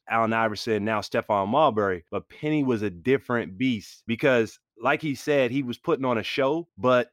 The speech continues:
I wasn't ready for a lot of the skill sets that he had because he had these passes that would come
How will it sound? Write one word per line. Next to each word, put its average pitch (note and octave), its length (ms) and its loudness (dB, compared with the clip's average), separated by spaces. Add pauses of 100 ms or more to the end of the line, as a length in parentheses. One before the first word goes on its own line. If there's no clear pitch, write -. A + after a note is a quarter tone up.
(100)
I C#3 140 4
wasn't C3 380 2
ready D3+ 340 -2
for B2 240 0
a A#2+ 60 6
lot C3+ 260 2
of A#2 60 -6
the A2+ 80 -6
skill D#3 340 -2
sets C3+ 320 -4
that A#2 120 -6
he B2 140 -4
had B2+ 380 0
because A2 540 -6
he F#3 200 -4
had E3 220 2
these C3+ 200 0
passes E3 600 -2
that B2 160 2
would A2+ 160 -4
come C#3 460 2